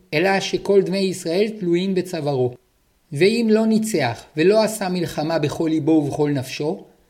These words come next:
הרי זה כמי ששפך דמי הכל, שנאמר, "ולא יימס את לבב אחיו כלבבו." והרי מפורש בקבלה, "ארור עושה מלאכת השם רמייה, וארור מונע חרבו מדם."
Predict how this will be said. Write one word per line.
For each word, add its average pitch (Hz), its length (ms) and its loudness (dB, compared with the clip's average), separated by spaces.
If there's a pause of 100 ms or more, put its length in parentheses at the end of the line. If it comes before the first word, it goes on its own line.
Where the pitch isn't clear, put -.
(120)
הרי 202 240 2
זה 233 140 -2
כמי 208 240 0
ששפך 202 680 -4
דמי 180 220 -4
הכל, 185 400 -2 (360)
שנאמר, 135 680 -2 (400)
"ולא 147 240 2
יימס 208 580 0
את - 160 -6
לבב 160 420 0
אחיו 170 260 -6 (120)
כלבבו." 131 540 -4 (480)
והרי 123 240 0
מפורש 160 480 -2
בקבלה, 180 540 -4 (480)
"ארור 202 420 4
עושה 196 440 0
מלאכת 185 460 -2
השם 190 320 -4
רמייה, 175 420 0 (380)
וארור 160 540 0
מונע 180 480 -2
חרבו 165 480 -4
מדם." 165 500 -4